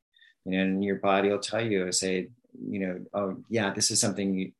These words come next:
you really wanna do, something that you should do." Um, but, you know, have the reasons for it so that you can commit and, you know, and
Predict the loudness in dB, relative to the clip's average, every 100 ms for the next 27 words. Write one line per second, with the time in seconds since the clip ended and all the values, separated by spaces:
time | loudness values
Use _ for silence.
0 | -16 -12 -6 -4 -2 2 4 4 2 0
1 | 0 2 2 2 -2 -6 -4 0 0 0
2 | -2 -4 -4 -4 -2 -2 -2 -2 -2 -2
3 | -6 -12 -20 -20 -6 -2 0 0 -4 -6
4 | -8 -12 -4 0 0 0 -14 -6 -2 0
5 | 0 -2 0 2 2 2 4 4 2 0
6 | -2 2 6 8 6 4 0 -8 -20 -20
7 | 0 4 6 6 6 4 2 0 -2 -2
8 | 0 2 4 2 0 -4 -2 0 -2 -4
9 | -8 -12 _ _ -2 0 2 0 -2 -2
10 | -4